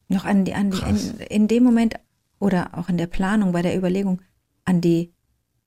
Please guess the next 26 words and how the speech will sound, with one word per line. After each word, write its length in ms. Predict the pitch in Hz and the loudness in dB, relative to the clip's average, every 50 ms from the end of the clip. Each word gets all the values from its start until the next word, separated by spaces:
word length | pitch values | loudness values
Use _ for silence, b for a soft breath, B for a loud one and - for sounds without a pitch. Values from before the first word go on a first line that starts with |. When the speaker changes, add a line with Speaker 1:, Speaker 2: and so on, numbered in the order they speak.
| _ _ _ | _ _ _
Speaker 1:
zu 120 | - - 175 | -10 -6 -4
denken, 320 | - 170 175 - - 180 | -2 -2 0 0 -2 -2
die 120 | 180 175 | -2 -2
dann 320 | 175 170 170 170 165 165 165 | -2 -2 -2 -2 -4 -6 -8
zurückbleiben. 880 | - - 175 208 226 - _ 175 170 165 165 165 165 165 165 170 175 - _ _ _ _ _ _ _ _ _ _ _ _ _ _ _ _ _ _ _ _ _ | -8 -6 -4 -4 -4 -4 _ -4 -4 -4 -4 -6 -6 -6 -8 -8 -10 -12 _ _ _ _ _ _ _ _ _ _ _ _ _ _ _ _ _ _ _ _ _
Oh 80 | - - | -4 -2
Speaker 2:
Es, 160 | 180 - 160 160 | -2 -2 -2 -2
Speaker 1:
je. 80 | 160 82 | -4 -2
Speaker 2:
ja. 320 | 92 85 82 80 80 80 85 - _ _ _ _ _ _ _ _ _ _ _ _ _ _ | -2 -2 -2 -2 -2 -4 -6 -8 _ _ _ _ _ _ _ _ _ _ _ _ _ _
Speaker 1:
Oh 100 | - 220 | -4 -2
je. 460 | 202 180 160 156 156 156 165 170 170 - _ _ _ _ _ _ _ _ _ _ _ _ _ _ _ _ _ _ _ _ _ _ _ _ _ _ _ _ _ _ _ _ _ | -2 -2 -4 -6 -8 -8 -8 -10 -10 -12 _ _ _ _ _ _ _ _ _ _ _ _ _ _ _ _ _ _ _ _ _ _ _ _ _ _ _ _ _ _ _ _ _
Du, 340 | - 196 185 180 196 196 - _ - | 0 2 2 2 0 -2 -4 _ -6
zum 140 | - 180 | -2 -2
Speaker 2:
Ja. 60 | 170 165 | 0 0
Speaker 1:
Thema 260 | 185 180 175 175 170 | 0 0 0 -2 -4
schnelle 320 | - - 175 170 170 170 | -4 -4 -4 -2 -2 -2
Bahn. 480 | 170 175 170 170 160 160 170 170 175 - _ _ _ _ _ | -4 -4 -4 -4 -4 -6 -8 -8 -10 -12 _ _ _ _ _
Speaker 2:
Ja. 120 | 95 87 78 80 - - | -20 -20 -20 -20 -12 -4
Speaker 1:
Im 160 | - 170 170 | -2 -2 -2
Rahmen 240 | 165 170 170 170 165 | 0 -2 -2 -2 -2
meines 320 | 165 160 165 160 160 160 | -2 -4 -4 -4 -4 -6
Praktikums 640 | - - - 175 170 - 170 175 - - 160 165 - | -8 -6 -6 -6 -6 -6 -8 -8 -8 -10 -10 -8 -8
bei 100 | - 165 | -8 -8
der 120 | 160 160 | -6 -6
Deutschen 380 | - 156 151 151 - - 165 151 | -6 -6 -8 -8 -8 -8 -8 -8
Bahn 380 | - 165 165 160 160 170 175 | -6 -6 -4 -4 -4 -6 -8